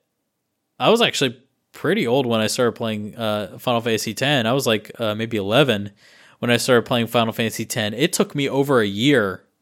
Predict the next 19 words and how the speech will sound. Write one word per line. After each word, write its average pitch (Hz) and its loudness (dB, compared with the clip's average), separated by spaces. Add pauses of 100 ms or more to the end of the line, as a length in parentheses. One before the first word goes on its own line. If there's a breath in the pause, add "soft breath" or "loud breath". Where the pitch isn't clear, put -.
to 101 -2
finish 104 -6
Final 98 -6
Fantasy 101 -8
ten, 98 -10 (560 soft breath)
just 120 0
'cause 123 4
it 123 2
was 113 0
so 123 4
hard 123 4
for 110 -4
me. 95 -6
I 101 -2
couldn't 120 -2
really 113 4
understand 110 0
the 101 -2
systems. 104 -2